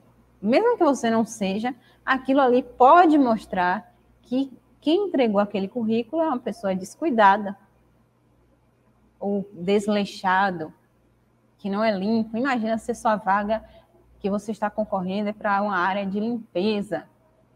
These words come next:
E aí você entrega o seu currículo sujo. E aí a pessoa descarta na hora, né? Porque tem que estar ali limpinho. Se a sua vaga é para limpeza, seu currículo tem que estar limpo.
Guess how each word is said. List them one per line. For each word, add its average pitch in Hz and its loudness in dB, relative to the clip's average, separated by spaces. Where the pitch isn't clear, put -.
E 196 -8
aí 208 -2
você 214 -6
entrega 220 0
o 220 -4
seu 226 -2
currículo 220 -4
sujo. 233 -2
E 294 0
aí 226 0
a - -16
pessoa 277 -2
descarta 269 -4
na 370 -2
hora, 175 -2
né? - -10
Porque 269 -6
tem 247 -6
que - -16
estar 285 -6
ali 277 -2
limpinho. 349 -6
Se - -6
a 320 -2
sua 262 -2
vaga 190 0
é - -4
para 196 -10
limpeza, 202 -4
seu 285 -14
currículo 233 -6
tem 320 -6
que - -14
estar 170 -2
limpo. - -14